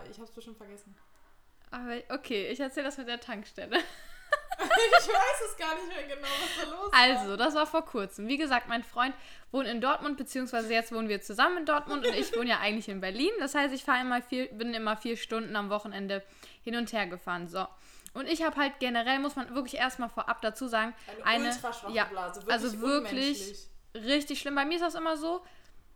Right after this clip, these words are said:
Speaker 2: wenn ich, wenn es an einem Punkt ist, wo ich muss, dann ist bei mir keine Schließung mehr möglich. Also dann ist
Speaker 1: Ja.
Speaker 2: es einfach geöffnet und es kommt einfach. Und ich kann nichts mehr dagegen tun. Auf jeden Fall war ich dann, ähm, musste ich dann irgendwann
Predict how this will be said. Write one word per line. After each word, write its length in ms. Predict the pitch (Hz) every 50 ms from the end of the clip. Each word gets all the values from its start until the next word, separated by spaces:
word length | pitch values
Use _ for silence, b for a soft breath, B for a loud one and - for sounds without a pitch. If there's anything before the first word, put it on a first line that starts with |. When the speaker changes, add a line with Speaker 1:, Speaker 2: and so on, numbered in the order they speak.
| - - - - - - - -
Speaker 2:
wenn 240 | - 233 277 320 320 -
ich, 220 | 320 302 - - - - -
wenn 120 | 254 269 277
es 120 | 277 285
an 80 | 262 240
einem 180 | 233 247 254
Punkt 260 | - 311 349 359 370
ist, 160 | 381 320 - 254
wo 60 | 254
ich 180 | 247 - -
muss, 500 | 240 233 240 262 311 370 440 453 - -
dann 240 | - 277 277 277 277 - - - - -
ist 220 | - 294 285 - -
bei 100 | 285 247
mir 240 | 254 269 277 294 285
keine 440 | - 262 247 247 247 247 254 254
Schließung 580 | 247 - - - 240 240 247 240 - 233 233 220
mehr 140 | 220 214 208
möglich. 580 | 202 202 202 202 196 - - 185 170 165 170 - -
Also 140 | 214 233
dann 120 | 226 226 220
ist 120 | 254 269
Speaker 1:
Ja. 40 | 277
Speaker 2:
es 80 | 262 254
einfach 460 | - 233 269 285 285 330 294 247 -
geöffnet 460 | 240 - - 285 359 - - 370 320
und 100 | 254 247
es 120 | 240 -
kommt 280 | 277 - 254 233 220 -
einfach. 320 | - 180 180 185 - 196
Und 60 | 190 214
ich 80 | 208
kann 200 | - 254 240 247
nichts 300 | 262 302 330 320 - -
mehr 160 | 262 247 240
dagegen 360 | 233 233 220 240 226 233 240 -
tun. 200 | - 175 175 - B B B B B B B B B B B B B B B B B
Auf 160 | - 262 269
jeden 200 | - 330 370 381 359
Fall 180 | 359 339 311 311
war 140 | 285 269 285
ich 60 | 302
dann, 220 | 302 262 254 247 -
ähm, 500 | - - 240 240 240 240 233 226 226 220 - -
musste 260 | - 254 285 302 - 269
ich 40 |
dann 160 | - 262 233 208
irgendwann 400 | 226 247 233 240 233 220 220